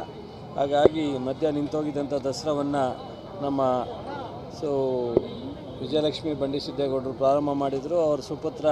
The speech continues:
ಮುಂದುವರ್ಸ್ಕೊಂಡು ಹೋಗ್ತಾ ಇದ್ದಾರೆ. ಈ ಸಲ ಕಳೆದ ವರ್ಷಕ್ಕಿಂತ, ಕಳೆದ ವರ್ಷ ಒಂದು ಸ್ವಲ್ಪ ಡ್ರಾಟ್ ಇತ್ತು, ಇಷ್ಟೊಂದು ವಿಜೃಂಭಣೆಯಿಂದ ಮಾಡೋಕ್ಕಾಗಿರಲಿಲ್ಲ.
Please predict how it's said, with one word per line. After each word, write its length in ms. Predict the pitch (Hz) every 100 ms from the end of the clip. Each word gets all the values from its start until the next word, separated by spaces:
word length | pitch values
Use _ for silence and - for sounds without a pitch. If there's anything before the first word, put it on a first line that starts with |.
| 139 123 - - 139
ಮುಂದುವರ್ಸ್ಕೊಂಡು 560 | 127 147 156 151 160 143
ಹೋಗ್ತಾ 260 | 139 - 139
ಇದ್ದಾರೆ. 420 | 139 143 180 165
ಈ 40 |
ಸಲ 240 | 160 160 165 156 139 - - - - - - -
ಕಳೆದ 200 | 160 180
ವರ್ಷಕ್ಕಿಂತ, 560 | 180 165 170 165 160
ಕಳೆದ 260 | 147 151 165
ವರ್ಷ 260 | 170 160
ಒಂದು 160 | 175 160
ಸ್ವಲ್ಪ 240 | 160 156
ಡ್ರಾಟ್ 400 | 165 143 147 160
ಇತ್ತು, 280 | 165 - 170
ಇಷ್ಟೊಂದು 360 | 156 - 165 160
ವಿಜೃಂಭಣೆಯಿಂದ 540 | 135 160 160 156 156
ಮಾಡೋಕ್ಕಾಗಿರಲಿಲ್ಲ. 720 | 147 135 147 147 143 139 139